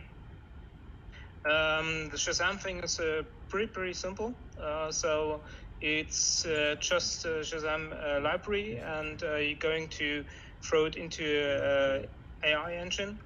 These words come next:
So there's a similar project at, uh, R T L S D R, which everybody can download. It's open source.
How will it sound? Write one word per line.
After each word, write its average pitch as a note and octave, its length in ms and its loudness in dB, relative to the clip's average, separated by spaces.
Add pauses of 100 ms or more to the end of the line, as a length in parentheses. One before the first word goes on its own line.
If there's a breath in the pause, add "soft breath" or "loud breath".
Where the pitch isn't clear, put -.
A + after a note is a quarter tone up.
(200)
So D#3 300 4
there's D#3 340 4
a E3+ 60 0
similar F#3+ 320 2
project F3 760 2
at, D3 320 0
uh, D3+ 180 0
R E3 140 -2
T E3+ 180 0
L D#3+ 100 4
S E3 180 0
D D#3 120 2
R, D3+ 260 4 (260)
which C#3+ 160 -6
everybody D#3+ 420 4
can D3+ 220 -4
download. F#3+ 460 2
It's - 180 -8
open - 220 -6
source. D#3+ 460 0